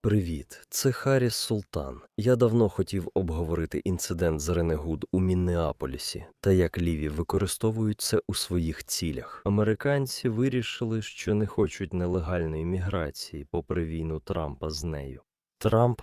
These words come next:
переміг із чітким мандатом. Демократи програли. Це єдине питання, де рейтинг підтримки Трампа не знизився.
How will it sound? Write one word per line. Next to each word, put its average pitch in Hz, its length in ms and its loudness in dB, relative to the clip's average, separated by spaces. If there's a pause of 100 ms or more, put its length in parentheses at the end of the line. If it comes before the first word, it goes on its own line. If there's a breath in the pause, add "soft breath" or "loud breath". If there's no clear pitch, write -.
(120)
переміг 113 760 4
із 95 240 0
чітким - 520 0
мандатом. 98 720 2 (200)
Демократи 104 800 4
програли. 85 760 0
Це - 240 4
єдине 87 520 6
питання, 113 760 0 (180)
де 107 260 6
рейтинг 95 580 4
підтримки 87 680 0
Трампа 101 540 0
не 95 200 4
знизився. 82 960 -2